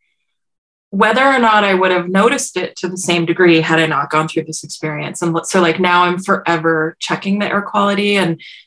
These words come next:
really being aware of, like, how, you know, it does sort of physically affect me, but often I think I would just ignore that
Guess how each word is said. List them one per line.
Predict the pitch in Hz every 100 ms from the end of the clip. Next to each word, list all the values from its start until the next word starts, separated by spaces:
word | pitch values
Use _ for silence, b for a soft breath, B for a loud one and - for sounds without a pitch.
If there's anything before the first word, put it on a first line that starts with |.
| _
really | 190 196
being | 202 220
aware | 214 175 175 185
of, | 185
like, | 165 -
how, | 175 165 165 165 170 _ _ _ _ _ _
you | -
know, | 226
it | 170
does | 196 190
sort | 220
of | 190
physically | - 160 185 196 185
affect | 185 185 190
me, | 254 262
but | 196 -
often | 170 - 170
I | 160
think | - 160 165
I | 151
would | 160
just | 160 - 160
ignore | 156 143 160
that | 202 254 302